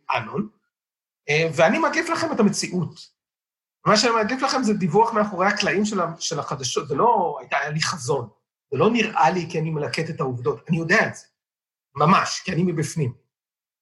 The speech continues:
למה זה גאוני? כי תמיד קונספירטיבים הכי אוהב-, אוהבים מומרים. מישהו שאומר, "אני יכול להעיד שהמו-, שה-, שהמסונים הם באמת מסוכנים, כי אני הייתי מסון,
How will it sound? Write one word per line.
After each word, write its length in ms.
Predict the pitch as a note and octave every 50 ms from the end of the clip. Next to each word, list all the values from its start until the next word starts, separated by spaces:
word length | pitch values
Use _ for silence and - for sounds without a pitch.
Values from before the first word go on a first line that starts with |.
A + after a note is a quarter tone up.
| _ _ _ -
למה 260 | F3 D3+ E3 G3 A#3+
זה 100 | G#3+ G#3
גאוני? 460 | G3+ F#3 E3+ C3+ C3 B2+ A#2+ B2+ D#3+ D#3
כי 100 | F#3+ D#3
תמיד 420 | - - C#3 D#3+ G#3 C4 E4 E4 - - - _ _ _ _
קונספירטיבים 680 | - F#3 E3 - - F3+ D#3+ E3 E3 C4+ C#4 D#4+ A#3+ G3
הכי 240 | - - - A3+ A3+
אוהב-, 440 | A3 G#3+ G#3+ G3+ F#3+ E3+ - -
אוהבים 380 | - E3 E3 D3+ D3+ D#3+ F3+ F#3
מומרים. 500 | F#3 E3+ D#3 D3 C3 C#3 D#3 D3 B2 - - _ _ _ _ _ _ _ _ _ _ _ _ -
מישהו 220 | F3+ F#3+ G3 A#3+
שאומר, 540 | G3+ - G3+ F3 F3 F#3 G#3+ A3+ A3+ F#3+ D3
"אני 120 | D#3+ E3+ F#3+
יכול 240 | G#3 G3+ G#3+ A3
להעיד 560 | G#3 F3+ D#3+ - F3+ G#3+ A3+ G#3+ D#3 B2+ - - _ _
שהמו-, 500 | - - E3 D3 D3+ D#3 D#3 F3 E3+ -
שה-, 840 | - - D#3+ D3+ D3 C#3+ C#3+ C#3 C3+ C#3 C3+ C3+ C3 B2+ C3 C3 B2+
שהמסונים 920 | - - D3+ D3 D3 B2+ - - - G#3 G#3+ G#3 F#3 D3 B2 A#2+ A#2 - _ _ _ -
הם 160 | D#3 C#3+ C#3+
באמת 240 | D#3 D#3 D#3 F#3+ G3+
מסוכנים, 480 | A3 G#3 - G#3 - G#3+ A3+ C4 B3+ -
כי 80 | G3
אני 140 | E3 E3 F#3
הייתי 220 | G3+ G#3+ G#3 G#3 F#3
מסון, 460 | D#3+ D#3 - - - A#3 A3+ A3